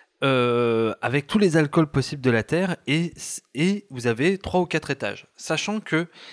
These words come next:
ils ont gardé le côté, euh, comment dire, euh,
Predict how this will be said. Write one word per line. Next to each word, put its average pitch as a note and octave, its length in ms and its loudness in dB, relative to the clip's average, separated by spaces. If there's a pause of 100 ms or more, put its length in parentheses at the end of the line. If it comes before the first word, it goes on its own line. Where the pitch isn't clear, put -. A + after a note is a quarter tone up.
ils C3+ 160 0
ont F#3 60 2
gardé E3 320 2
le E3+ 60 -4
côté, D#3 560 0
euh, F#2 1400 0 (200)
comment G2+ 240 -8
dire, A2 340 -8
euh, F#2+ 300 -8